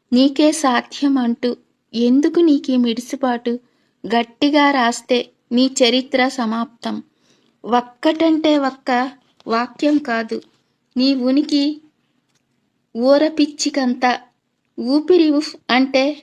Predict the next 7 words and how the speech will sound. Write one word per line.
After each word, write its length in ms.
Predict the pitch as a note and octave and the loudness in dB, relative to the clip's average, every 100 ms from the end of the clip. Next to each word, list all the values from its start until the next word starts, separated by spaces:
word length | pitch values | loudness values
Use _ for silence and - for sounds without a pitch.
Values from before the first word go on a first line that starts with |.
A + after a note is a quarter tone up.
| _ - | _ -10
రాలిపోతావు. 760 | A3+ A3 B3+ D4+ C4 B3 A3+ G#3+ - _ _ - | -6 -4 -4 -2 -4 -4 -6 -8 -12 _ _ -20
సకల 400 | - A#3+ A3 B3+ | -6 -6 -2 0
చరాచర 840 | B3+ B3+ A#3 A#3+ C4 - _ D4 C4 | 0 0 0 2 0 -4 _ -2 -2
సృష్టిలో 640 | C4 - C4 B3+ C4+ C4+ B3 A#3+ - _ _ _ - | -2 -4 -6 -4 -4 0 0 -2 -10 _ _ _ -2
నీ 120 | B3+ C#4 | 0 0
చావు 380 | C4+ A#3+ A#3 C#4 | 0 0 2 0
పుట్టుకలు 600 | D4 C#4 - C4+ B3+ B3 | -2 -6 -6 -2 -2 -2